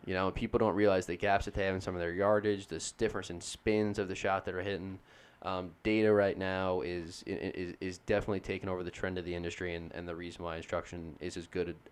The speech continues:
as it is. Now, Caleb, our last segment is always, is, is referred to as our one, our one last shot.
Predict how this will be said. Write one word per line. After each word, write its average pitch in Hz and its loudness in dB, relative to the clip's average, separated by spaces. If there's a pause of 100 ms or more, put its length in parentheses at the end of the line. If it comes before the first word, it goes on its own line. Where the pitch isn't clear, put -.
as 80 -6
it - -6
is. 78 -8
Now, 101 2
Caleb, 110 -2 (520)
our 101 2
last 110 2
segment 110 -2
is 104 -4
always, 98 -4
is, 90 -12
is 95 -10
referred 98 -4
to 95 -6 (760)
as 95 0
our 92 4
one, 104 4
our 98 6
one 101 6
last 98 4
shot. 82 4